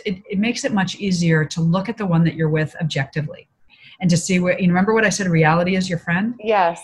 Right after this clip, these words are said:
Speaker 1: And we make up these really elaborate fantasies, especially when we like a guy. Um, you know, the, all the mythology about he's the one and I'm gonna marry him, and you start planning the wedding, you know, you've been known for five minutes.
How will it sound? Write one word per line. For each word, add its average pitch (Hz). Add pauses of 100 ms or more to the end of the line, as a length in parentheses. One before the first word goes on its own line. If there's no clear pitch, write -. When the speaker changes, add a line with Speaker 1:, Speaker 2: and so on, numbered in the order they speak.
(160)
Speaker 1:
And 208
we 240
make 269
up 240
these 196
really 214
elaborate 160
fantasies, 143
especially 175
when 185
we 165
like 147
a 156
guy. 117 (480)
Um, 151
you 196
know, 170
the, 180
all 190
the 202
mythology 165
about 156
he's 202
the 170
one 220
and 160 (420)
I'm 202
gonna 190
marry 247
him, 214
and 180
you 170
start 190
planning 202
the 185
wedding, 233
you 202
know, 180
you've 180
been 190
known 190
for 175
five 165
minutes. 156